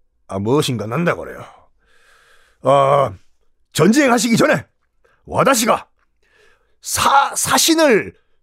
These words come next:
조선과 명나라에 보내가지고 미리 항복, 그냥 미리 항복하게 만-, 설득을 하겠습니다.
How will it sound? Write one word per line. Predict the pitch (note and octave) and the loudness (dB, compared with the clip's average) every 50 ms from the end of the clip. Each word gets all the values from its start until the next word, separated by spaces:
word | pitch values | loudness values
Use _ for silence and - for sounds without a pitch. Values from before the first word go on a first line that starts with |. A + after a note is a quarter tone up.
| _ | _
조선과 | - - D3+ D3+ G#3 A3+ A3 G#3 F#3 G#3 G3+ F3+ D3+ | -4 -2 0 2 2 2 2 2 2 2 2 2 2
명나라에 | C#3+ C3+ D#3 E3+ F#3 F3 F3 D#3+ | 0 0 0 2 2 2 2 0
보내가지고 | - A#2+ C3 C#3 C3 C3+ C3 C3+ D#3+ E3+ B2 - - - _ _ _ _ _ _ | 0 -2 0 0 2 2 0 2 2 2 2 0 -6 -14 _ _ _ _ _ _
미리 | - B2+ C#3+ F#3 C#4 D#4+ D#4+ D4+ | -6 -2 2 4 4 4 4 2
항복, | A#3 - - D#4 D#4 D4+ C#4+ - | 2 0 0 0 0 0 0 0
그냥 | A#3 B3+ B3 F3 | 2 0 0 0
미리 | D#3+ A#3+ C4 | 0 0 -2
항복하게 | - - C#4+ D4+ D#4 D#4+ - - C4 B3+ A#3+ G3 | 0 0 -2 0 0 0 0 0 -2 0 0 2
만-, | F3 F#3+ G#3 G#3 F3+ _ _ _ _ _ | 2 0 0 -2 -6 _ _ _ _ _
설득을 | - - C#4+ D4 D4 E4+ D4+ C#4 | -4 -4 -4 -2 0 0 2 2
하겠습니다. | C4+ A3 - C4 C4 C4 G3 C#3+ - | 2 0 0 0 2 2 0 0 -4